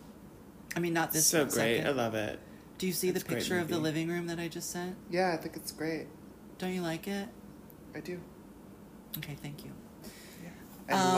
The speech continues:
Speaker 2: love this giant pillow.
Speaker 1: Yeah, George had that made downstairs. George has an upholsterer right in his back alley.
Speaker 2: Convenient.
Speaker 1: Very convenient. Um,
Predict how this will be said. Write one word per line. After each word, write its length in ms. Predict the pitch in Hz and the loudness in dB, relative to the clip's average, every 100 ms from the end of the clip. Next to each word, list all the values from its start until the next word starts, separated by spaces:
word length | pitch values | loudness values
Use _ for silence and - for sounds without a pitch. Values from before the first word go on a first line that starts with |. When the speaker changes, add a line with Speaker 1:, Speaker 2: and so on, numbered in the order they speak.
| - | 6
Speaker 2:
love 80 | - | 4
this 180 | 117 - | -2 -2
giant 380 | 123 117 - - | 0 0 -2 -4
pillow. 460 | 120 104 64 65 - - - - - - - - 156 | -2 -2 -2 -4 -8 -14 -16 -16 -16 -16 -8 -4 0
Speaker 1:
Yeah, 180 | 143 | 0
George 340 | 143 139 143 - | -2 -2 -4 -2
had 180 | 156 131 | -4 -2
that 180 | 139 | -2
made 260 | 123 127 127 | -2 -4 -4
downstairs. 640 | 127 120 123 - 127 - - | -4 -4 -4 -4 -4 -6 -6
George 240 | 160 175 | -2 0
has 180 | 196 190 | 0 0
an 80 | 190 | 0
upholsterer 640 | 160 - 160 - 139 120 | -2 -2 -2 -2 -2 0
right 200 | 120 120 | 0 0
in 160 | - 131 | -2 -2
his 180 | 127 - | -2 -2
back 280 | 120 117 | -2 -2
alley. 360 | 113 120 - - - - - - - - - - - - - - - - - - - - - - - - - | -2 -4 -6 -10 -14 -16 -16 -16 -16 -16 -18 -18 -18 -18 -16 -16 -16 -16 -16 -16 -16 -16 -16 -16 -16 -16 -8
Speaker 2:
Convenient. 1000 | - 151 156 214 302 226 220 226 - - 127 | -6 -2 2 6 8 8 8 6 2 -2 -2
Speaker 1:
Very 560 | 127 131 160 170 175 - - - | 0 2 0 -2 -4 -10 -16 -10
convenient. 500 | 147 131 135 147 - - - - - - - - - - | -8 -6 -6 -8 -10 -14 -16 -16 -14 -14 -14 -16 -8 0
Um, 560 | 165 160 151 147 135 | 4 4 4 0 -2